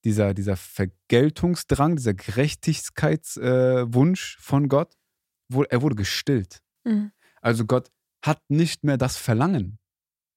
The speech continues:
Speaker 1: zu bestrafen.
Speaker 2: Hm.
Speaker 1: Weil es wurde be-, äh, also es, es gab diese Bestrafung schon.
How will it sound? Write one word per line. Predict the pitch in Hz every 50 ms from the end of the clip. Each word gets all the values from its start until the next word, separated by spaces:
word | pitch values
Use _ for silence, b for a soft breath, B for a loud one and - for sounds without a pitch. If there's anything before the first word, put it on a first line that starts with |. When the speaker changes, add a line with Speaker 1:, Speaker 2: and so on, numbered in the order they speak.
| _ -
Speaker 1:
zu | - 110 104
bestrafen. | 107 101 - - - 107 98 95 98 - - 110 104
Speaker 2:
Hm. | 151 104 95 - - - _ _ _ _ _ _ _ _ _ _ _ _ _ _ _ _ _ _ _ _ _ -
Speaker 1:
Weil | - 120 120 143 175 196 196 170 - _ _ _
es | - 139 120 113 117 113 113 120 131
wurde | 185 233 240 165 131 104
be-, | 117 107 -
äh, | - 117 110 107 - -
also | 117 110 117
es, | 110 107 - - -
es | 120 113 -
gab | 135 156 202 - -
diese | 123 110 101
Bestrafung | 98 107 - - 104 101 95 - 104 98 92
schon. | - - 92 95 -